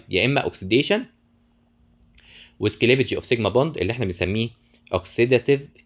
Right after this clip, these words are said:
كليفج، يعني بكسر رابطه باي وبكسر رابطه سيجما. يبقى احنا عندنا نوعين من الاكسيديشن، يا اما مايلد اوكسيديشن يا اما سترونج اوكسيديشن اللي احنا بنسميه اوكسيداتيف كليفج اللي هو بيكسر رابطه باي وبيكسر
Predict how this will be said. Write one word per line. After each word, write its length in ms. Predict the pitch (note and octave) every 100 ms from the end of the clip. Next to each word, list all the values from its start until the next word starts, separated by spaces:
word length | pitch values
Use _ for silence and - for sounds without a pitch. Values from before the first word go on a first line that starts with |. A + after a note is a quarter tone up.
| -
كليفج، 480 | G2+ F2 D#2 - -
يعني 220 | E2+ E2
بكسر 300 | G#2+ - F2+
رابطه 240 | G2 - F2+
باي 260 | C3 E3+
وبكسر 320 | F#2+ G#2 F#2+
رابطه 440 | E2+ F#2+ - G2 - _ _
سيجما. 340 | - D#2 D2+ -
يبقى 140 | D#2+
احنا 160 | - F2+
عندنا 240 | E2 F#2
نوعين 420 | F2 E2 A#2+ F#3+ -
من 120 | G2+
الاكسيديشن، 520 | F#2+ - - D#2+ D#2 - - - _ F#2+
يا 100 | A2+
اما 120 | G#2+
مايلد 280 | A2 B2+ A#2
اوكسيديشن 540 | - G#2 C#3+ E3+ C3
يا 120 | E2+
اما 260 | A2 A2+ -
سترونج 360 | - - F#2 F#2
اوكسيديشن 540 | - - F2+ G2 G2+ - -
اللي 100 | F2
احنا 140 | G2+
بنسميه 400 | F2 - D#2+ G2+ A2 _ _ _ -
اوكسيداتيف 520 | - A2 G2+ - D#2
كليفج 420 | - G2+ B2+ A#2
اللي 140 | E2 E2+
هو 100 | F2+
بيكسر 300 | F#2+ - E2
رابطه 220 | F2+ E2
باي 220 | F2 F2+
وبيكسر 500 | - G2 - G2 -